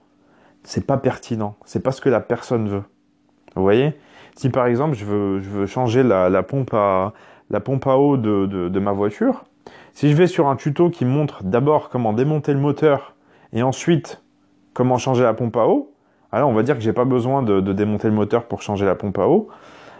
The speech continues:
Euh, s'il me montre comment démonter le moteur avant et qu'il passe une heure là-dessus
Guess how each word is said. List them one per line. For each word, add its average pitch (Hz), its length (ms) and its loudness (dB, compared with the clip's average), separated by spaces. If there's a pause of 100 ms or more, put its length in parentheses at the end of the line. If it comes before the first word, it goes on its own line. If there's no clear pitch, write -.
(100)
Euh, 95 560 2
s'il - 300 -2
me 123 200 2
montre 160 300 2
comment 113 260 0
démonter 135 420 0
le 120 60 0
moteur 123 420 -2
avant 127 480 0
et 101 80 -8
qu'il - 340 -10
passe - 280 -6
une 135 120 0
heure 135 100 2
là-dessus 131 420 0